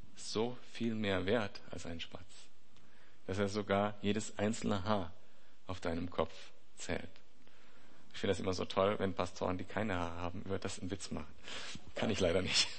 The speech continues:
<laughs> Oder zum Glück. Ähm, aber jedes einzelne Haar, so viel wert bist du Gott, dass er di-,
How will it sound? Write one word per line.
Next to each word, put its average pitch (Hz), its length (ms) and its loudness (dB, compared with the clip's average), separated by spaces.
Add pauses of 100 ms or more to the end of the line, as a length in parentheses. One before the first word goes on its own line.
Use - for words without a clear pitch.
(260)
<laughs> - 380 -4
Oder 101 140 6
zum 104 160 0
Glück. - 180 0 (1400)
Ähm, 98 360 6 (1300)
aber 110 160 6
jedes 135 460 8
einzelne 139 520 4
Haar, 123 300 4 (1700)
so - 180 2
viel 135 240 4
wert 120 240 6
bist - 160 -4
du 110 60 0
Gott, 127 320 4
dass 107 120 2
er 104 100 4
di-, - 220 -4